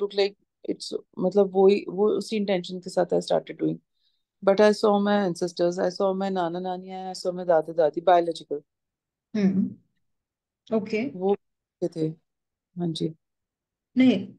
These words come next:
Speaker 2: तो आपने उनको जो देखा, तो मतलब कि आपने उनको ऐसे ही देखा कि आपके इस issue से concerning देखा?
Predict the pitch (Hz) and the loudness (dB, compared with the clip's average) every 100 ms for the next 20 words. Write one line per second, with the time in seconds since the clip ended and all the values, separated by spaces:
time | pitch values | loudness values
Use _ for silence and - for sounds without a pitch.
0 | _ 233 220 196 196 - 254 240 220 247 | _ 0 2 2 0 2 4 4 4 2
1 | 240 240 202 196 196 214 196 233 277 - | 2 2 4 4 2 0 0 0 -4 -14
2 | _ _ _ - 247 254 262 247 220 202 | _ _ _ -2 2 4 4 2 0 0
3 | 254 254 - 254 262 269 - 202 202 233 | -2 -2 -2 0 0 -2 -4 -6 -6 -4
4 | 247 240 214 208 247 262 - 202 208 196 | -2 -2 -6 -6 -4 -4 0 0 0 2
5 | 285 294 311 262 254 262 302 359 - - | 2 4 2 2 2 -2 -6 -6 -14 -20
6 | _ _ 269 277 302 294 _ 190 196 190 | _ _ 0 2 2 -4 _ -4 -4 -6
7 | - 277 277 - 254 - 233 220 277 277 | -4 -2 0 -2 -4 -6 -8 -4 -2 0
8 | 294 285 220 202 196 262 277 277 220 185 | -2 0 -2 -2 -2 -2 0 0 0 -2
9 | - 156 | -6 -16